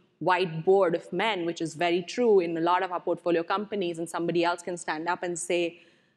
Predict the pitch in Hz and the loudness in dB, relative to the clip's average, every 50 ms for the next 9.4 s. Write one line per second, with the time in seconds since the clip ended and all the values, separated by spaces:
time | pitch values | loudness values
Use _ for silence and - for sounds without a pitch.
0 | _ _ _ _ _ _ _ _ _ 202 202 185 185 190 220 220 196 185 196 185 | _ _ _ _ _ _ _ _ _ -2 -2 0 0 0 0 0 2 2 2 2
1 | 185 190 175 170 185 170 165 - 170 170 165 - 254 254 240 214 202 196 - - | 2 0 -2 -2 -4 -8 -8 -8 -8 -8 -2 0 0 2 4 2 2 2 2 2
2 | 190 196 214 220 220 208 202 196 190 185 170 165 165 160 165 165 165 185 180 208 | 2 4 4 2 2 2 2 2 2 2 2 2 2 0 0 -2 -2 -2 -2 -2
3 | 214 220 214 214 214 226 240 220 202 190 190 180 175 160 170 165 175 - - 185 | 0 2 2 2 2 2 0 -2 -4 -4 -4 -4 -2 -2 -2 -4 -4 -6 -8 -8
4 | 180 170 165 165 165 170 165 160 165 160 160 151 - _ _ _ _ _ _ _ | -6 -6 -6 -4 -4 -4 -4 -4 -6 -6 -8 -8 -10 _ _ _ _ _ _ _
5 | _ _ _ _ _ _ _ - - - 180 175 151 - 165 160 165 165 160 165 | _ _ _ _ _ _ _ -6 -2 -2 -2 -2 0 -2 -2 -2 -2 -4 -4 -6
6 | 160 160 165 160 156 160 156 - _ - 170 156 160 170 170 196 226 233 220 185 | -6 -6 -6 -6 -8 -8 -10 -10 _ -4 -4 -2 0 0 0 0 2 0 0 -2
7 | 175 165 - - _ _ _ _ _ _ _ _ - 214 220 226 220 208 196 190 | -2 -6 -10 -14 _ _ _ _ _ _ _ _ 2 4 4 4 4 2 0 0
8 | 202 - 202 185 170 170 151 156 202 - - - 180 185 175 170 175 - - 180 | 0 2 2 2 2 2 0 -2 -4 -6 -4 -2 0 2 2 2 0 -2 -4 -4
9 | 170 165 160 160 160 156 - | -2 -2 -2 -2 -4 -4 -8